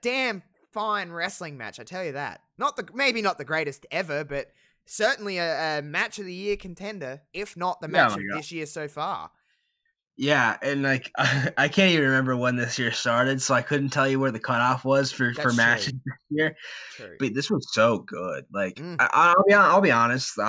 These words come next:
Speaker 2: I, I've said this on the show before. I, you know, me,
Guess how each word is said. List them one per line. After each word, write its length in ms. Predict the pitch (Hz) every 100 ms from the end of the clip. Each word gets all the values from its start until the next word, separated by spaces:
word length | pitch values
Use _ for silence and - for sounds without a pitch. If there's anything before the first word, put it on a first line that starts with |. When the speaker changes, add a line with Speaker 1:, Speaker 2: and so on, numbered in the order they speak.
| 123
Speaker 2:
I, 460 | 107 131 139 120 135
I've 140 | 131
said 260 | - 139 135
this 300 | 139 131 -
on 200 | 131 139
the 60 | 135
show 400 | - 147 156 127
before. 440 | 110 - 101 117
I, 400 | 110 113 120 110 _ _ _ _ -
you 140 | 127
know, 280 | 120 123 139 165
me, 160 | 226 233